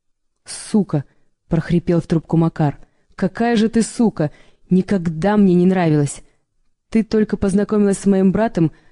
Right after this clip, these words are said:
и я отговаривал его на тебе жениться. Уж больно ты мутная!» «Я же ясно сказала тебе о том, что меня не интересует твоё мнение. Оставь его при себе и при всей вашей семейке.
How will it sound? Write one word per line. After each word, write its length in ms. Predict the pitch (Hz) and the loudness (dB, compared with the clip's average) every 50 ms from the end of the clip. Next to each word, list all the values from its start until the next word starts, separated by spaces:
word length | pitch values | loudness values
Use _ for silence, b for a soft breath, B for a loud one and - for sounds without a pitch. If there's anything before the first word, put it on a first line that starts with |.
| b b - | b b 0
и 80 | 185 | 2
я 160 | 190 202 202 | 2 2 2
отговаривал 580 | 196 185 175 208 202 196 226 214 185 175 165 165 | 0 0 0 0 0 0 2 2 2 2 2 2
его 160 | 165 165 165 | 2 2 2
на 80 | 170 165 | 2 0
тебе 240 | - - 170 175 170 | 0 0 0 0 2
жениться. 540 | 160 185 185 175 160 - - - 160 147 _ _ _ _ _ _ _ _ _ - | 2 2 2 2 2 0 -4 -10 -10 -10 _ _ _ _ _ _ _ _ _ 0
Уж 200 | 226 226 202 208 | 0 2 2 2
больно 380 | 190 175 220 233 240 247 240 233 | 2 2 2 2 2 2 2 2
ты 160 | - 247 233 | 2 2 4
мутная!» 580 | 220 202 190 185 - - 185 170 151 147 143 - _ _ _ _ _ _ _ _ _ _ _ _ _ _ _ _ _ _ _ - | 4 4 2 2 2 0 0 2 0 -2 -4 -8 _ _ _ _ _ _ _ _ _ _ _ _ _ _ _ _ _ _ _ -2
«Я 160 | 175 185 185 | 0 0 2
же 100 | 165 190 | 2 2
ясно 400 | 190 175 202 220 226 - 226 220 | 2 2 2 0 0 0 -2 -2
сказала 400 | - - - 190 180 196 190 185 | -2 -2 -2 -2 0 0 0 0
тебе 300 | 185 - 185 165 185 175 | 0 -2 0 0 0 0
о 40 | 175 | -2
том, 400 | - _ - 208 226 254 262 247 B B B | -4 _ -2 0 2 2 0 0 B B B
что 180 | - - - 202 | -6 -2 2 4
меня 200 | 202 208 214 214 | 4 4 4 4
не 160 | 214 208 208 | 4 4 4
интересует 720 | 208 190 - - 202 190 196 - - - 254 262 262 - | 4 2 2 0 0 0 0 0 0 0 2 2 2 0
твоё 300 | 190 175 190 196 208 214 | -2 0 0 2 2 4
мнение. 480 | 208 190 170 160 156 147 147 143 156 _ _ _ _ _ _ _ _ _ _ _ | 4 4 4 4 4 2 2 0 -2 _ _ _ _ _ _ _ _ _ _ _
Оставь 420 | - 233 220 - - 247 226 - - | -4 -4 -4 -4 -2 -4 -2 0 0
его 200 | 214 196 196 190 | 0 2 2 2
при 160 | - 202 196 | 2 2 0
себе 460 | - - 208 196 175 226 247 254 220 | 2 0 -2 0 2 2 2 2 2
и 40 | 185 | 0
при 280 | - - - 185 185 | 0 -2 0 0 0
всей 260 | - - - - 214 190 | 0 -2 -4 -2 0 0
вашей 300 | 180 175 170 - - 160 | 2 0 0 -2 -4 -4
семейке. 640 | - - 190 180 170 160 151 143 139 _ - - | -2 0 2 2 4 4 2 0 -2 _ -14 -18